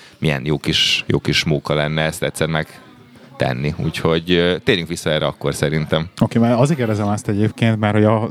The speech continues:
Speaker 2: szerintem a hallgatók nem nagyon tudják róla, de ezt, ezt, ismerik ezt az oldaladat.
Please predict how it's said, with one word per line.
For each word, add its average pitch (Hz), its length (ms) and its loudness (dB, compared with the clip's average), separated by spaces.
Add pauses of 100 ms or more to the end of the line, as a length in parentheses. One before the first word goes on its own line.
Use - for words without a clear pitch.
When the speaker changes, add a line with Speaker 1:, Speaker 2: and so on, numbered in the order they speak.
Speaker 2:
szerintem 120 220 0
a 113 40 2
hallgatók 117 280 2
nem 135 100 2
nagyon 104 180 4
tudják 95 300 0
róla, 95 140 4
de 92 80 2
ezt, 98 140 -2
ezt, 98 240 0
ismerik 101 300 0
ezt 101 160 -2
az 92 60 4
oldaladat. 90 640 2